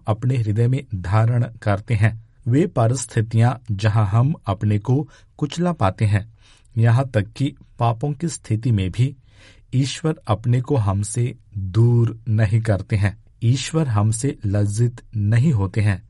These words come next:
ईश्वर हमारा न्याय नहीं करते हैं। इसके विपरीत वे हमारे निकट आते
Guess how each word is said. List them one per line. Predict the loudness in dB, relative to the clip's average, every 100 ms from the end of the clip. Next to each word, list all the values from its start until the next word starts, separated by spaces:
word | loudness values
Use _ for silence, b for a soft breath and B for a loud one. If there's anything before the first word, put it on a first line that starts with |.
| -20 -14 0
ईश्वर | 0 0 -2
हमारा | 0 2 2 0 -2 -2
न्याय | 0 2 0 -2 -2
नहीं | 2 4 4
करते | 2 -2 -2
हैं। | -2 -2 -4 -20 b b b b
इसके | -2 -2 0 0
विपरीत | 0 -2 0 2 2 0 -8 -2
वे | 2
हमारे | 2 2 4 4 4 0 -2
निकट | -2 0 -2 -4 -2
आते | -2 0 -2